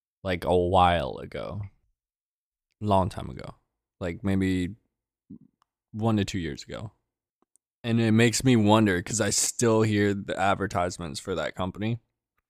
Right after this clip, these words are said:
all the time. And I'm like, "Have any of these people used the service? Have tried to use the service?" Like, go pretend to be, put yourself in a place of somebody who,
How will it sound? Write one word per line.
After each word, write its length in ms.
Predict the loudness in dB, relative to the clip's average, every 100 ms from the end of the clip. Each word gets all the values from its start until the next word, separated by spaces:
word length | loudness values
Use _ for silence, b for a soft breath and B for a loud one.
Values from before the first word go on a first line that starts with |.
| -20 _ _ _ _ _ _ _ _ _ _
all 180 | -2 0
the 100 | 0
time. 460 | 0 0 0 -4 -10 _
And 60 | -6
I'm 60 | -4
like, 160 | 0
"Have 160 | 2 6
any 180 | 6 6
of 60 |
these 140 | 4 4
people 240 | 4 4
used 640 | 2 4 2 2 -2 -8 -20 _ _ -2
the 80 |
service? 520 | 2 4 4 2 -2 -2
Have 140 | -2 0
tried 320 | 4 4 2
to 60 |
use 260 | 0 0 -2
the 100 | -2
service?" 560 | -2 -2 -2 -4 -6 -12 _ _ _ _ _ _ _
Like, 280 | -2 -2 -6 4
go 640 | 10 12 12 12 10 4 _ _ _
pretend 640 | 4 6 8 8 6 0 -4 _ _ -14 -2
to 100 | 2
be, 400 | 4 4 4 0 4
put 180 | 6 8
yourself 420 | 6 6 6 6
in 80 | 2
a 80 | 0
place 480 | -2 0 0 0 -2
of 100 | -4
somebody 400 | -2 0 0 0
who, 300 | -2 -4